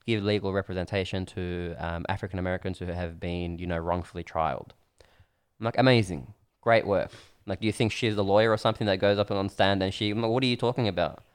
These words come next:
She's like, "Yeah, but it's her foundation." I'm like, "No,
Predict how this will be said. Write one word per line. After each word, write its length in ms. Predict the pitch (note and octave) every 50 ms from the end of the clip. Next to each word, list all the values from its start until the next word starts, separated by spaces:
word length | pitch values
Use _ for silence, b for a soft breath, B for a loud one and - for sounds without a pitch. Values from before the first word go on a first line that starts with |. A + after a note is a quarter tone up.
| _ _ _ _ _ _ _
She's 100 | _ _
like, 180 | A2 G2+ - -
"Yeah, 160 | B2 A#2+ A#2
but 160 | G#2+ G#2+ F#2
it's 100 | - - -
her 140 | A#2 A2+
foundation." 600 | G#2 - - G2 F#2+ G2 G#2 G#2 A2 A2 - D#3
I'm 260 | D#3 D#3+ E3 - F3 F3
like, 160 | E3+ D#3+ D#3+ D#3+
"No, 120 | E3 -